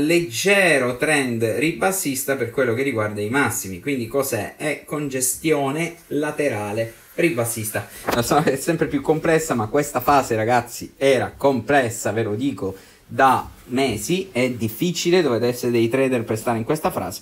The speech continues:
e-, ed è così. Mm, ben diverso potrebbe essere, secondo me, il, la situazione post, eh,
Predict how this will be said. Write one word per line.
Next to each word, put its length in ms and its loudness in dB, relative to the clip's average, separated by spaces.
e-, 280 2
ed 120 2
è 100 4
così. 600 -2
Mm, 260 2
ben 160 4
diverso 360 4
potrebbe 340 4
essere, 340 2
secondo 400 0
me, 320 2
il, 300 2
la 640 4
situazione 600 -2
post, 580 -2
eh, 160 2